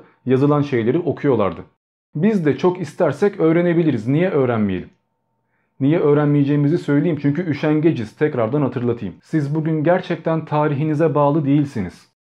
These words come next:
Gerçekten de ecdadınıza, atalarınıza saygı göstermiyorsunuz. Bugün derdiniz üzüm yemek değil, bağcıyı dövmek. Yani gören de harf devriminden önce uzay çağında yaşıyorduk zannedecek.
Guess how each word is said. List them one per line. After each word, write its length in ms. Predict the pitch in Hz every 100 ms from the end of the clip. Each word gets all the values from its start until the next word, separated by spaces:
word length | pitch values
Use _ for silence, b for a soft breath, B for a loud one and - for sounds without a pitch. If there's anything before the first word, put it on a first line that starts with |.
| _ -
Gerçekten 540 | 160 185 175 170 160
de 140 | 156 147
ecdadınıza, 680 | 135 143 147 143 143 143 143
atalarınıza 760 | 151 143 143 143 131 165 175 b b _
saygı 340 | 151 127 156
göstermiyorsunuz. 960 | 139 120 - 139 117 95 - 85 - _ _ _ _ _ 147
Bugün 340 | 151 165 147
derdiniz 540 | 147 147 151 156 -
üzüm 240 | 139 151 147
yemek 280 | 127 120 156
değil, 240 | 175 127
bağcıyı 400 | 113 110 113 113
dövmek. 400 | 98 87 73 - _ -
Yani 340 | 143 180 151
gören 380 | 135 160 208 190
de 180 | 190 196 -
harf 360 | - 196 196 190
devriminden 520 | 175 185 180 185 196
önce 360 | 143 131 196 208 156
uzay 300 | 151 190 190
çağında 300 | 165 160 156
yaşıyorduk 380 | 123 120 107
zannedecek. 600 | 107 104 98 87 87 -